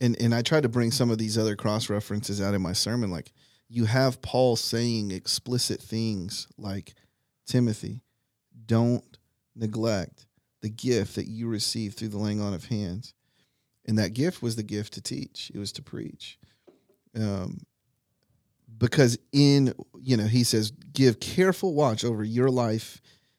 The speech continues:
in your teaching, for in doing so, you'll save both yourself and your listeners. Like, "Timothy, as you give watch over your life and your doctrine," um, that's what's gonna help your people ultimately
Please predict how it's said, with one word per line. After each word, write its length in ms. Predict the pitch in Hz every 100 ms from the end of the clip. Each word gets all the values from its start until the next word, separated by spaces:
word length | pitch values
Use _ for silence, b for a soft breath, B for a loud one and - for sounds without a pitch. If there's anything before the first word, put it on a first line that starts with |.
| b
in 140 | - 117
your 120 | 107
teaching, 600 | 104 160 143 107 90 110 - _
for 120 | 127
in 80 | 113
doing 260 | 117 143 139
so, 140 | 131
you'll 240 | 117 113 110
save 360 | - 123 110
both 200 | 113 107
yourself 440 | 101 104 - 113 110
and 80 | 104
your 100 | 95
listeners. 500 | 98 - - - -
Like, 180 | 98
"Timothy, 360 | - 143 131 131
as 140 | 117
you 120 | 120 139
give 200 | 143 120
watch 300 | 123 127 127
over 160 | 113
your 120 | 110 104
life 400 | 95 165 196 - -
and 100 | 110
your 100 | 104
doctrine," 540 | 117 117 - 69 117 - _ _ _ _ _ _ _ _ b b b b b b -
um, 160 | 104 104
that's 420 | 113 135 156 -
what's 160 | 139 -
gonna 400 | 127 113 101 110 _ _ -
help 220 | 127 120
your 120 | 117
people 300 | 101 120 107
ultimately 720 | 85 101 - 107 78 85 101